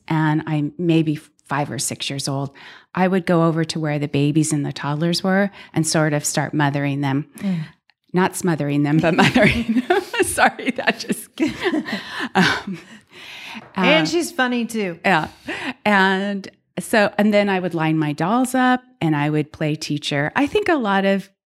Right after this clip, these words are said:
Speaker 1: people or go through that maybe, or children play like they're a teacher. But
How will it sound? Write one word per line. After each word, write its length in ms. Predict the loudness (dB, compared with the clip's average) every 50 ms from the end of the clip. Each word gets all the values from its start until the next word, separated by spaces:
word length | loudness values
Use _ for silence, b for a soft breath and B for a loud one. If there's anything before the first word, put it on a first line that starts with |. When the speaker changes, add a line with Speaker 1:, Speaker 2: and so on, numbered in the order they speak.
| _ _ _ _
Speaker 1:
people 500 | -8 -6 -6 -4 0 0 2 2 0 0 0
or 340 | 2 2 2 2 0 -4 -8 _ _ _ _ _ -12 -6
go 160 | -2 0 0 0
through 280 | 0 0 0 0 2 2
that 180 | 2 0 2
maybe, 480 | 2 2 2 2 2 2 2 2 2 0
or 160 | 0 -2 -4 -4 -6 -12 _ -8
children 580 | -4 0 0 0 2 2 2 2 2 0 -2 -4 B B B B B -10
play 640 | -2 0 2 4 4 4 4 4 2 0 -4 -8 _ _ _ _ _ _ _ _ -2
like 160 | -2 0 0
they're 140 | 0 -2 -2
a 60 | -4
teacher. 560 | -4 -4 -4 -4 -4 -4 -4 -4 -4 -6 -8 B B B B B B B B B _
But 280 | 2 4 4 4 2 2